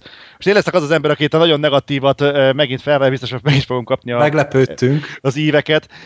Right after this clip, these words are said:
Speaker 1: De nem, tehát az a legrosszabb, hogy ezen a filmen pont az, amit, ö, mondtunk, mondtam a podcastnek az elején,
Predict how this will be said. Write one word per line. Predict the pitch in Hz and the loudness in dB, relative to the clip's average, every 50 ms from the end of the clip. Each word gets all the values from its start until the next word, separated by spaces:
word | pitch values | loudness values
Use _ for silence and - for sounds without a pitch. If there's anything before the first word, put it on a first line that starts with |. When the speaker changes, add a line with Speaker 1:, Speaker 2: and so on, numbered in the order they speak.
| - - - - - _ _ _ _ _ _ - | -20 -20 -20 -20 -20 _ _ _ _ _ _ -6
Speaker 1:
De | 185 202 | -4 -4
nem, | 214 202 220 208 196 | -2 0 -2 -2 -2
tehát | - - 202 - - - 143 _ _ _ _ - _ | -2 -4 -6 -6 -6 -14 -20 _ _ _ _ -20 _
az | - 214 226 | -2 -2 0
a | 226 | 2
legrosszabb, | 202 180 165 170 170 160 - 185 143 | 2 2 2 2 0 0 -2 -4 -2
hogy | 165 165 | 0 -2
ezen | 143 160 | 0 0
a | 160 | -2
filmen | 147 - 180 165 160 160 | -2 -2 -4 -2 -2 -2
pont | - 190 202 208 180 | 0 0 0 0 0
az, | 160 147 | 0 0
amit, | 147 143 139 - | 0 -2 -2 0
ö, | 147 139 139 139 139 | 0 2 2 2 2
mondtunk, | 156 156 156 151 - 151 131 131 147 - | 0 -2 -2 -2 -2 -6 -6 -6 -8 -4
mondtam | 165 156 147 - 147 | -4 -4 -2 -2 -2
a | 143 | -2
podcastnek | - - 151 147 - - 131 113 - 135 131 - | -2 0 -2 -2 0 -2 -4 -4 -4 -6 -4 -4
az | 123 120 | -2 -2
elején, | 131 127 117 110 107 98 95 101 98 | 0 0 0 0 -2 -2 -4 -6 -10